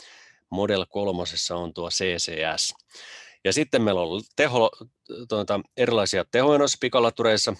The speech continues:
Yleisin on tää viidenkymmenen kilowatin pikalaturi, joita Suomessa on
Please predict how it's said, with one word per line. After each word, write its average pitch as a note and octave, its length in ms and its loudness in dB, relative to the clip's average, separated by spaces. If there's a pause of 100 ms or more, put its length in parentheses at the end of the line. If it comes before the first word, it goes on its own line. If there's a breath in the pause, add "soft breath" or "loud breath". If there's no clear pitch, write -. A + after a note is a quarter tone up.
(160)
Yleisin B2 320 2
on G2+ 80 0
tää G#2 160 2
viidenkymmenen F#2+ 680 2
kilowatin F2 500 -2 (920)
pikalaturi, G#2 580 0 (560 soft breath)
joita G#2 280 0
Suomessa G2+ 480 0
on F#2 80 -2